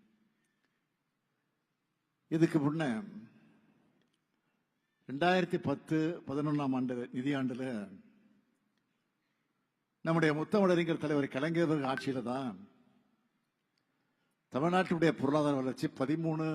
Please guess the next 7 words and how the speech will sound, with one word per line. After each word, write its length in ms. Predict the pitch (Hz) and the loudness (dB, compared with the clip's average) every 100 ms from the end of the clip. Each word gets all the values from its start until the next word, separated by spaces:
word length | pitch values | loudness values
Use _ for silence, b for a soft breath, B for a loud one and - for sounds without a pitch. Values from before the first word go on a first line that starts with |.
| 165 | -6
புள்ளி 260 | - 139 143 147 127 | -6 -4 -4 -4 -4
ஒண்ணு 180 | 139 151 | -4 -4
ரெண்டு 140 | 135 120 | -4 -4
விழுக்காடா 360 | 120 120 123 127 | -6 -6 -6 -6
இருந்துச்சு. 360 | 110 110 - - _ _ _ _ _ _ _ _ _ _ _ _ _ _ _ _ _ _ _ _ _ _ _ _ _ _ _ _ _ - | -8 -10 -14 -20 _ _ _ _ _ _ _ _ _ _ _ _ _ _ _ _ _ _ _ _ _ _ _ _ _ _ _ _ _ -2
பதினான்கு 680 | 127 151 165 160 160 151 131 | 0 4 4 4 2 0 0
ஆண்டுகளுக்கு 540 | 139 165 151 147 | 0 0 0 0